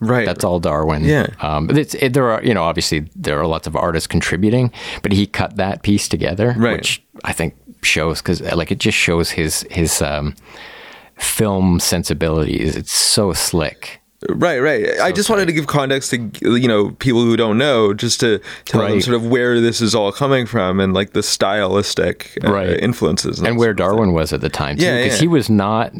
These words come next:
Speaker 2: yet known. Like, Batman Ego, to a lot of people, came out of nowhere. But he, yeah, he'd been working in various fields for so many years,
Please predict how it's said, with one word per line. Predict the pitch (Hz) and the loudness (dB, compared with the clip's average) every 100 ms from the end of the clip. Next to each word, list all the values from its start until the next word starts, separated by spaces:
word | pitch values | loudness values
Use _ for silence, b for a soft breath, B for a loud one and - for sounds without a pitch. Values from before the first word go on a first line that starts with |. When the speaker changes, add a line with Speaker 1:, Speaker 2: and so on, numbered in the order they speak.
| - | 0
Speaker 2:
yet | 92 87 | 2 2
known. | 87 82 110 82 76 | 0 2 2 2 2
Like, | 73 80 - - | 0 -2 -6 -8
Batman | - 117 127 107 | -6 -2 0 0
Ego, | 95 104 104 92 85 82 80 - - | 0 0 2 2 2 2 0 -4 -2
to | 104 | 0
a | |
lot | 87 87 | 2 0
of | |
people, | - 90 76 | -2 -2 -2
came | - 101 | -2 0
out | 90 | 0
of | 76 | 0
nowhere. | 76 104 92 69 - - B B B B B B B - | 0 0 0 -2 -6 -8 B B B B B B B -4
But | 92 - | -4 -2
he, | 120 143 - - | 0 0 0 -6
yeah, | 87 57 | -4 -2
he'd | 90 120 | 0 0
been | 107 87 | 0 0
working | 85 90 - 87 80 80 - _ _ _ _ - | 0 0 2 4 4 0 -4 _ _ _ _ -4
in | 92 85 | 0 0
various | 87 95 98 82 76 - - - _ _ _ | 2 2 4 2 2 -2 -4 -8 _ _ _
fields | - - 82 76 78 - | -6 -2 0 0 -2 -4
for | 87 | -2
so | - 107 | 0 2
many | 98 82 | 2 2
years, | 73 80 85 67 64 - | 2 2 2 0 -4 -6